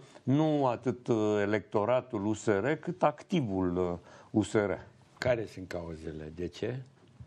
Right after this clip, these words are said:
Speaker 1: După opinia mea, uh, Dan Barna s-a compromis la guvernare fiind, a fost totuși viceprim-ministru. Uh,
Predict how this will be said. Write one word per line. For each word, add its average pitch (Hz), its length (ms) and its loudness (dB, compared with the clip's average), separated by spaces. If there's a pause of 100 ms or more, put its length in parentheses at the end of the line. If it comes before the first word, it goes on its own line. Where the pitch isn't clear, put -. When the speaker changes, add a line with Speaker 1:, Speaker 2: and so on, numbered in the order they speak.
(1500)
Speaker 1:
După 110 320 -2
opinia 127 640 2
mea, 110 680 0
uh, 113 520 0 (440)
Dan 113 380 2
Barna 110 420 0
s-a 104 220 0
compromis 107 720 -2
la 104 180 2
guvernare 98 640 -2
fiind, 101 420 -2 (160)
a - 80 -6
fost 101 280 -4
totuși 101 380 -2
viceprim-ministru. 101 1700 -2 (600)
Uh, 104 180 2